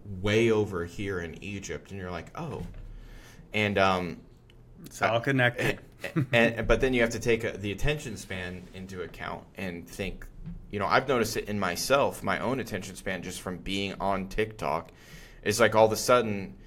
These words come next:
Speaker 1: if I'm gonna watch a video that's, uh, you know, fifteen minutes long, I have to be doing something, like working out or, or, you know, if, if I'm playing
Speaker 2: <laughs> Yeah, I know,
Speaker 1: if,
Speaker 2: it's too long, yeah.
Speaker 1: if I'm playing video games, the,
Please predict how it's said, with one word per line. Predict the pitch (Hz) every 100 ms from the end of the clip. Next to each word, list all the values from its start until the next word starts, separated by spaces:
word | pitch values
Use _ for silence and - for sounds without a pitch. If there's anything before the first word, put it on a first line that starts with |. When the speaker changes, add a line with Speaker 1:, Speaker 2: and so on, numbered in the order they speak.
| - -
Speaker 1:
if | 101 117
I'm | 113
gonna | 113 104
watch | 98 101 107
a |
video | 85 98 107 90
that's, | 85 80 - - - 92
uh, |
you | 92 101
know, | 98 78 - - -
fifteen | - 120 113 117 101
minutes | 98 87 104
long, | 107
I | 90
have | 104 110
to |
be | -
doing | 85 92 90 87
something, | - 82 - 80
like | 73 -
working | 87 85 82 87
out | 87 85
or, | 76 -
or, | 90 - - - -
you | 98
know, | 92
if, | - -
if | 98
I'm | 104 104
playing | - 113 170 -
Speaker 2:
<laughs> |
Yeah, | 208 147
I | 214
know, | 190 196
Speaker 1:
if, | 147
Speaker 2:
it's | -
too | 160
long, | 147 165 175 110
yeah. | 135 131
Speaker 1:
if |
I'm | 151 156
playing | 175 151 117
video | 113 127 110
games, | 95 92 95
the, | 104 107